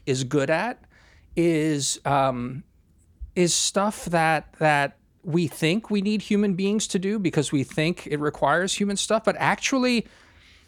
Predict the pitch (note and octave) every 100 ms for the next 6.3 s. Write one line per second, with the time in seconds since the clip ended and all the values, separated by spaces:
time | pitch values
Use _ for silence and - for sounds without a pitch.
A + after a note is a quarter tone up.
0 | _ _ _ F#3 - F#3+ C4 C#4+ A3+ F3+
1 | D3+ D3+ D3 E3+ F3+ F3 F3+ D3 C3 C#3
2 | C3 - C3+ D#3+ A3 B3 - - - C3+
3 | - - E3 F3+ D3 - - D#3 F3 F3+
4 | D#3 C3 C#3 - E3 F#3+ - G#3 F#3 F#3+
5 | G3 G#3 F#3+ C#3+ C3+ - F3 D3+ D#3+ D#3
6 | D3 C#3+ C3+